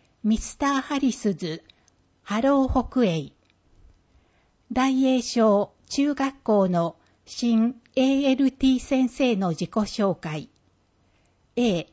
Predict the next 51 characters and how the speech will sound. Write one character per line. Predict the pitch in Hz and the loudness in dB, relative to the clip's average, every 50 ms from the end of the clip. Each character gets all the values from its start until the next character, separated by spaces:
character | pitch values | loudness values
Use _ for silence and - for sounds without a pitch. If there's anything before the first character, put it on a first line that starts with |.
| _ _ | _ _
セ | - - - 202 220 | -14 -6 -4 -2 0
ル | 262 262 | 0 -2
フ | 262 - 269 277 277 | -2 0 0 0 0
イ | 277 277 262 | 2 4 4
ン | 277 262 262 | 4 4 4
ト | - 262 262 | 2 0 0
ロ | 262 254 247 | 0 0 0
ダ | 240 240 226 | -2 -4 -6
ク | - - - | -6 -10 -10
シ | - - 208 | -4 -2 0
ョ | 180 | 0
ン | 170 165 151 - _ _ _ _ | 0 -2 -6 -10 _ _ _ _
フ | - - 220 | 0 2 4
ロ | 220 214 202 | 4 4 2
ム | 196 196 196 196 214 - _ _ _ _ _ _ - | 2 0 0 -2 -2 -6 _ _ _ _ _ _ -6
大 | 220 233 254 269 262 247 262 | -4 -2 -2 0 0 2 2
栄 | 262 262 254 262 233 | 4 4 2 0 0
ズ | - - 226 233 | -2 0 2 4
ニ | 226 220 233 | 4 6 6
ュ | 233 226 226 220 220 | 6 6 4 2 0
ー | - _ - | -2 _ -2
エ | 233 233 226 226 | 0 2 2 2
ー | 233 233 | 0 0
エ | - 214 220 | -2 -2 -2
ル | 202 190 185 | -2 -2 -4
テ | _ - 196 | _ -4 -4
ィ | 175 160 147 139 | -2 -2 -4 -8
ー。 | - _ _ _ _ _ _ _ _ _ _ _ _ _ _ _ _ _ _ _ _ _ _ _ _ _ _ _ _ | -14 _ _ _ _ _ _ _ _ _ _ _ _ _ _ _ _ _ _ _ _ _ _ _ _ _ _ _ _
は | - - 196 220 | -8 -8 -8 -6
じ | - - | -2 0
め | 269 285 262 | 2 2 2
ま | 254 262 240 | 2 0 -2
し | 240 - - - | -4 -8 -8 -4
て。 | 196 165 165 - _ _ _ _ _ _ _ _ _ - | -4 -4 -4 -6 _ _ _ _ _ _ _ _ _ -8
私 | 208 196 226 - 269 254 - - 262 | -6 -4 -2 -2 -2 -2 0 0 2
の | 254 262 240 | 4 4 4
名 | 226 233 | 2 2
前 | 220 208 208 208 202 190 | 0 0 0 0 -2 -2
は | 185 185 175 170 - _ - _ _ _ _ _ _ - | -2 -2 -4 -4 -6 _ -20 _ _ _ _ _ _ -2
マ | 220 254 277 | -2 0 0
ル | 277 262 226 | 0 -2 -4
コ | - 214 190 185 | -2 -2 -4 -4
ス・ | - - - 185 160 160 - _ _ - | -4 -4 -4 -4 -4 -4 -8 _ _ -6
ナ | 175 196 208 | -6 -4 -2
バ | 214 233 254 277 | 0 0 0 0
ロ | 269 262 254 | 0 0 -2
ペ | - - 269 240 | 0 -2 -2 -2
レ | 269 220 | -2 -2
ス | 185 - - - | -4 -6 -10 -12
で | 147 147 160 | -10 -8 -10
す。 | - - - - | -10 -12 -16 -20